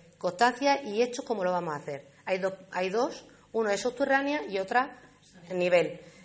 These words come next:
Arriba lo que es un tipo de un, de una pasarela por la parte de arriba que coja nivel. Lo que mejor se pueda hacer y también más económico salga,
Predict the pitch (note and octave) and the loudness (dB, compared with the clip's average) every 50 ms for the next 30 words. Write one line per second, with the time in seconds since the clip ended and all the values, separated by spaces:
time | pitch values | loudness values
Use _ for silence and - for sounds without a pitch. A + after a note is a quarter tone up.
0 | - - G3 F#3+ F#3 G#3 A3+ A#3 A#3+ A3 G3 F#3+ G#3 G#3 G#3+ A3+ G#3+ G3+ A3 A3 | -8 -2 0 0 2 2 2 2 2 2 2 0 -2 -2 0 -2 -2 -2 -4 -2
1 | B3 B3 A3 G#3 G3 F#3+ F#3+ F#3+ F#3+ F#3+ F#3+ F#3+ F#3 F3+ F3 F3 F3+ F3 - - | -2 0 0 0 -2 -2 -2 -4 -4 -4 -4 -4 -4 -4 -6 -8 -10 -12 -16 -20
2 | - - - - - _ _ _ - - G3 G#3 G#3+ G#3+ G#3 G#3+ F#3 - A3 A3 | -20 -20 -20 -20 -20 _ _ _ -12 -6 -2 2 2 4 4 4 4 4 6 6
3 | A#3+ C4 B3+ A#3+ A3 G3 F#3+ G#3 G3+ F#3+ G3+ G#3 G3 F#3+ G#3 A3 A3 C4 - F#3+ | 8 6 6 6 6 4 6 6 4 4 4 2 2 4 4 4 2 2 2 2
4 | - G3+ F3 F3 F3+ E3 D3+ D3+ C#3+ C#3+ - - - - - - - - G3 F#3 | 0 0 0 0 0 -2 -2 -2 -4 -6 -6 -10 -16 -18 -18 -18 -16 -8 0 2
5 | F#3 F3+ - F3+ E3+ E3+ E3+ E3+ E3 - G3 G3+ G#3 G#3 G#3+ G#3+ G#3 G#3+ G#3+ G#3+ | 2 2 2 0 0 0 -2 -2 -2 0 2 2 4 4 4 4 4 4 2 2
6 | G3+ G3+ G3 - G#3+ G#3+ - G3+ G3+ G3+ G3 - - A#3 A#3 C4 D#4 - - - | 0 -2 -2 -4 -4 0 2 4 4 4 4 2 0 0 0 0 0 -2 -8 -14
7 | - - _ - - - F#3+ E3 E3+ D#3+ E3 F3 F#3+ F#3+ D#3 B2 - - - - | -16 -20 _ -20 -16 -14 -12 -6 -6 -4 -4 -2 -4 -4 -6 -8 -12 -18 -20 -20
8 | _ _ - _ _ - - F3+ E3+ F3+ F3+ F3+ F#3+ F#3+ G3 G3+ F#3 G3 - G#3+ | _ _ -20 _ _ -14 -6 -2 0 0 0 0 -2 -2 -2 -2 -2 -2 0 0
9 | G#3+ A3+ B3 C#4 - - - | 0 2 2 2 2 0 -4